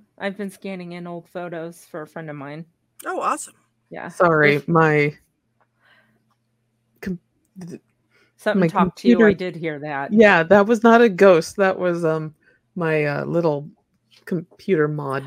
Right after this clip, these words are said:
Speaker 3: thing
Speaker 1: Oh,
Speaker 3: that we have in
Speaker 1: uh-huh,
Speaker 3: all the
Speaker 1: like
Speaker 3: rooms.
Speaker 1: Alexa.
Speaker 3: I don't want to say the name because it
Speaker 1: Yeah.
Speaker 3: will summon them.
Speaker 1: Yeah.
Speaker 3: So,
Speaker 2: <laughs>
Speaker 3: at any rate, um, <laughs>
Speaker 2: You ought to
Speaker 1: So
Speaker 2: have, like, an E M,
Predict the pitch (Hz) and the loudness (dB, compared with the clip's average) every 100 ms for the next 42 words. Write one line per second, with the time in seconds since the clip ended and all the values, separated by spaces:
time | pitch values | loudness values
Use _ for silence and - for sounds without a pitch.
0 | 139 151 185 185 170 170 147 151 - 180 | -10 -6 -4 -2 -4 -6 -8 -8 -6 -6
1 | 170 139 135 180 147 143 165 - 180 180 | -6 -6 -4 -2 -2 -4 -8 -8 0 2
2 | 196 175 170 - 175 185 170 165 175 185 | 2 -2 -8 -8 -6 -4 -2 -2 -2 -4
3 | 160 143 139 143 135 139 165 151 147 147 | -4 -6 -6 -8 -6 -4 -4 -6 -8 -6
4 | 147 135 123 - _ - - - 220 214 | -6 -6 -10 -16 _ -20 -20 -6 -4 -4
5 | 147 160 151 202 208 - 208 - _ 175 | -2 0 2 0 -6 -6 -6 -8 _ 0
6 | 180 175 151 143 143 _ _ _ _ 180 | 2 2 2 0 -2 _ _ _ _ 0
7 | 170 165 175 - - - - 320 427 480 | 0 0 -4 -8 -12 -20 -8 0 0 4
8 | 302 311 - 277 262 262 254 269 269 254 | 4 4 2 -6 0 -2 0 -4 -2 -2